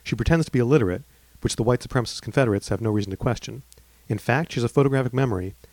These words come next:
and passes vital information to Van Lew, who then passes it directly to Ulysses S. Grant, who calls Bowser his most important intelligent asset.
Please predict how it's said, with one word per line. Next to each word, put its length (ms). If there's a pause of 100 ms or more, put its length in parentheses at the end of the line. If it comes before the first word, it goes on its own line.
and 100
passes 260
vital 260
information 440
to 40
Van 220
Lew, 260 (220)
who 80
then 140
passes 260
it 80
directly 320
to 60
Ulysses 320
S. 120
Grant, 400 (280)
who 80
calls 180
Bowser 320
his 100
most 200
important 320
intelligent 360
asset. 420